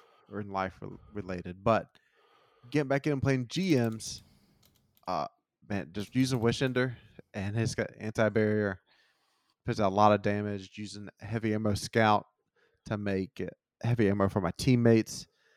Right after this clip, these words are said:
and the, uh, increase heavy ammo drops for myself. It is a great bow. It has been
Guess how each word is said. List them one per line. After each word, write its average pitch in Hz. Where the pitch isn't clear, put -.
and 113
the, 107
uh, 107
increase 110
heavy 107
ammo 101
drops 90
for -
myself. 98
It 131
is 143
a 127
great 120
bow. 107
It 110
has 107
been 107